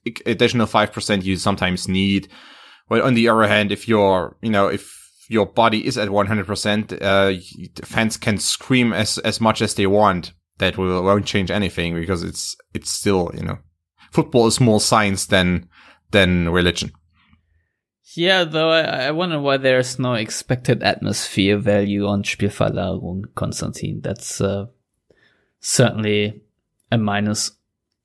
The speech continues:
Speaker 2: on your side. Anyway, I, I guess that sort of wraps it up, right? So I think we've covered it pretty much. Uh, otherwise, we have to speculate just a lot about potential players and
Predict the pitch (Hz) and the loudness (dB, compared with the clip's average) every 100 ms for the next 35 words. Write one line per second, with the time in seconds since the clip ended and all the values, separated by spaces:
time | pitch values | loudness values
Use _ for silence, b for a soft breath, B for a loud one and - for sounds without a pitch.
0 | _ _ - 107 101 98 - 92 - - | _ _ -4 -2 -2 -4 -4 -6 -8 -12
1 | - _ _ - 226 220 110 110 101 - | -20 _ _ 0 2 2 0 -2 -2 0
2 | 160 156 214 208 214 220 180 196 143 123 | 2 2 2 2 2 2 2 4 2 2
3 | 120 123 - 107 95 - 110 113 - - | 2 2 2 0 0 -2 -2 -2 -4 -4
4 | 107 104 101 - 123 143 123 107 - - | -2 -2 -6 -12 -6 -2 -2 -4 -4 -2
5 | 110 107 107 107 - 110 110 110 117 - | 0 -2 -2 -6 -4 -2 -2 -4 -4 -8
6 | - 110 107 110 _ _ _ _ - - | -4 -2 -2 -4 _ _ _ _ -20 -20
7 | - _ - 165 160 143 139 139 143 135 | -20 _ 2 4 4 4 2 2 0 0
8 | 127 - - 127 123 131 113 101 - B | 0 -4 0 0 2 0 2 0 -4 B
9 | B B - 143 131 127 123 117 110 110 | B B -2 0 2 2 0 0 -2 -2
10 | 110 - - 110 113 110 113 95 - - | -4 -8 -8 -4 -2 0 0 -2 -4 -2
11 | 107 104 104 - | 2 2 0 -6